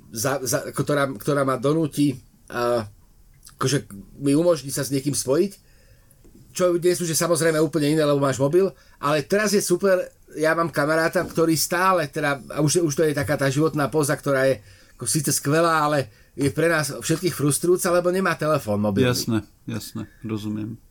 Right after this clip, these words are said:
Speaker 1: Na schvál programovo nemá a je to, je to skvelé v tom, že jak teda my si, my si bez toho nevieme predstaviť existenciu, tak on si ju, on si, on, on, on, on, on ju dokonale zvláda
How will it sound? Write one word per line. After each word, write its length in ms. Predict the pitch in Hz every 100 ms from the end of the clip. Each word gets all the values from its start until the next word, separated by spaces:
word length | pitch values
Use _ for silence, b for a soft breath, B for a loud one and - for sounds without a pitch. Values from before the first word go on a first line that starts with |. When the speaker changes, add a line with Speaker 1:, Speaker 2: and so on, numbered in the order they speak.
| - -
Speaker 1:
Na 160 | 147
schvál 440 | 190 - 202 185 170
programovo 560 | 156 165 170 156 147
nemá 520 | 135 151 196 196 196 190 _ _ _ _ - - - - -
a 460 | 123 131 131 117 101 _ _ _ _ _ -
je 120 | 117
to, 180 | 151 170
je 120 | 160
to 140 | 160 156
skvelé 400 | - 170 190 185
v 100 | 143
tom, 240 | 170 175
že 400 | 151 156 151 135 - _ _ - - _ -
jak 300 | 160 175 -
teda 260 | 196 175
my 120 | 160
si, 160 | 175 -
my 160 | 156 165
si 120 | 180
bez 220 | 160 156
toho 160 | 165 143
nevieme 320 | 147 165 160
predstaviť 680 | 175 170 - 196 233 220 - - _ _ _ _ - -
existenciu, 920 | 143 160 185 190 185 190 196 208 196 b b b b b b -
tak 260 | - 143 - -
on 160 | 156
si 160 | 175 196
ju, 160 | 165 -
on 160 | 151
si, 120 | 151 156
on, 160 | 160
on, 180 | 160 165
on, 180 | 160 165
on, 160 | 156 165
on 100 | 165
ju 100 | 151
dokonale 420 | 170 190 180 180
zvláda 600 | 131 143 151 170 196 196